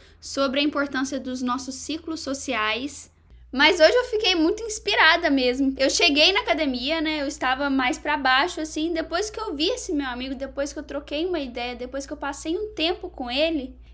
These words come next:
eu estava mais pra cima, eu estava mais energética, eu estava mais feliz. E eu falei, "Cara, olha o tanto que é importante eu ter a pessoa certa comigo, assim, eu ter pessoas boas ao meu redor."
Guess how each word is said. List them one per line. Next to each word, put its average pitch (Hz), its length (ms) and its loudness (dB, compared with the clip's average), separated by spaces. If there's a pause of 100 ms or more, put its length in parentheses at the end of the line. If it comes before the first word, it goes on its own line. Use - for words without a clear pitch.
eu 311 120 8
estava 359 400 6
mais 349 220 4
pra 392 180 2
cima, 359 380 0
eu 277 80 2
estava 294 320 -2
mais 302 200 0
energética, 311 720 -2
eu - 20 -8
estava 262 240 -2
mais 285 240 0
feliz. 311 580 -2 (400)
E 330 80 2
eu 381 80 4
falei, 392 280 0
"Cara, 392 600 4 (420)
olha 339 240 4
o 539 100 -2 (200)
tanto 427 320 4
que 453 120 -4
é 440 40 -2
importante 370 640 -2
eu 330 80 -4
ter 294 120 0
a 311 80 2
pessoa 339 360 -4
certa 320 640 -2 (140)
comigo, 294 440 2
assim, 269 460 -4
eu 247 180 -6
ter 311 340 0
pessoas 311 600 -2
boas 254 640 -4 (100)
ao 247 160 -2
meu 247 160 -4
redor." 208 380 -6